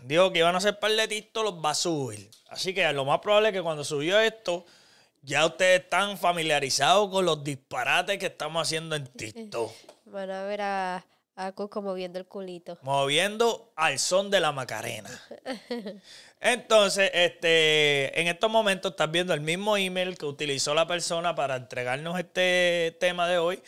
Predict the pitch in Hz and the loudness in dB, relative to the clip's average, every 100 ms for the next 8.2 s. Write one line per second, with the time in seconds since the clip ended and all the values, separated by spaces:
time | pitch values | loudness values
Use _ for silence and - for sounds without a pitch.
0 | - - - _ _ - 143 165 185 196 | -20 -20 -20 _ _ -2 0 0 0 4
1 | 165 147 - - 139 - 180 196 196 202 | 4 4 2 -2 -4 -2 -2 0 -2 -4
2 | 190 185 - 156 165 170 139 135 147 180 | -2 -2 -2 -2 -4 -4 -6 -6 -8 -8
3 | 175 185 170 160 156 160 - 151 170 156 | -4 -2 0 0 0 -2 -4 -4 -4 -6
4 | 151 160 185 180 - 180 180 175 - 190 | -6 -6 -6 -8 -6 -4 -4 -6 -4 -2
5 | 165 147 151 147 147 - _ _ 139 170 | -2 -4 -4 -4 -6 -14 _ _ 2 4
6 | 185 190 180 180 202 175 165 165 175 - | 4 0 -2 -2 -2 -2 -6 -10 -10 -20
7 | _ _ _ 262 285 254 247 208 170 170 | _ _ _ -8 -6 -4 -2 -2 -2 -2
8 | 170 175 | -4 -10